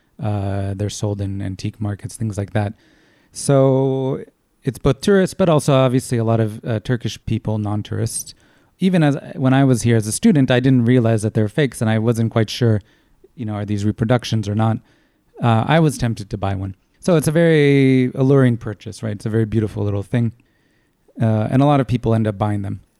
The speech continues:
What's interesting is that they eventually end up in the hands of museums, collections, and most problematically on the internet. So from this tourist market, they get sold on to often book dealers, things like that. These people in turn sell it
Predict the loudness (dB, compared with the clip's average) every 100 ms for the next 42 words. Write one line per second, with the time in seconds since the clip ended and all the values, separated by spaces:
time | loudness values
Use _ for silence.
0 | _ -4 0 2 2 2 0 2 2 2
1 | 0 0 2 2 2 2 2 2 0 0
2 | 2 0 0 0 2 2 2 0 -2 -4
3 | -4 -4 -2 0 0 0 -4 -8 -18 _
4 | _ _ _ -4 -4 -2 -2 -2 -4 -2
5 | 0 0 -2 -2 0 0 -2 -6 0 2
6 | 4 2 2 2 0 0 -2 -4 -10 _
7 | _ _ _ _ -20 -10 -8 -2 4 6
8 | 4 2 0 0 -2 -2 -4 -2 -2 -4
9 | -4 -4 -2 -4 -6 -8 _ _ _ -6
10 | -4 -2 -4 -6 -6 -4 -2 0 0 -2
11 | -8 -20 _ _ _ -14 -10 -6 -2 0
12 | -2 _ _ _ -2 0 2 0 0 0
13 | -2 -2 -2 -2 -4 -8 -4 -2 -2